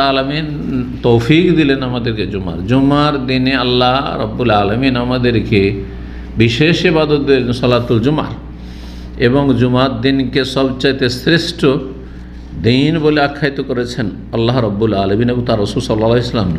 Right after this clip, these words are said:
জুমার দিনের বেশ কিছু বৈশিষ্ট্য রয়েছে যা অন্য কোনো দিনে নেই। ফাজআলাল জুমাতা ওয়াস সাবতা ওয়াল আহাদ,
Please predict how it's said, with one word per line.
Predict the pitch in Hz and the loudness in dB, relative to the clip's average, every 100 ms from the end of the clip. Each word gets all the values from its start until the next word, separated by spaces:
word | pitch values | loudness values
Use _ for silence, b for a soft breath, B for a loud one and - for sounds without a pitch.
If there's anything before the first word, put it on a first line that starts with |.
| 95 | 2
জুমার | 113 120 131 135 127 | 4 4 2 0 0
দিনের | 127 131 135 143 135 - - - - - | 0 2 2 2 0 -6 -8 -10 -8 0
বেশ | 117 143 151 - | 4 4 4 0
কিছু | 151 151 117 | -2 -2 0
বৈশিষ্ট্য | 123 117 147 - 156 | 0 0 -2 0 2
রয়েছে | 135 127 131 | 2 2 0
যা | 117 | 2
অন্য | 110 120 | 2 0
কোনো | 117 120 120 | 0 2 2
দিনে | 123 127 | 2 2
নেই। | 139 - - B B B B B B B B B B B B B B B B B - | 0 -2 -8 B B B B B B B B B B B B B B B B B 0
ফাজআলাল | 151 135 147 147 147 139 139 | 2 4 4 4 4 4 2
জুমাতা | 175 165 147 156 | 0 0 0 0
ওয়াস | 131 131 - | 0 0 0
সাবতা | 175 160 | -2 2
ওয়াল | 147 120 - | 2 2 -2
আহাদ, | - 90 | -4 -4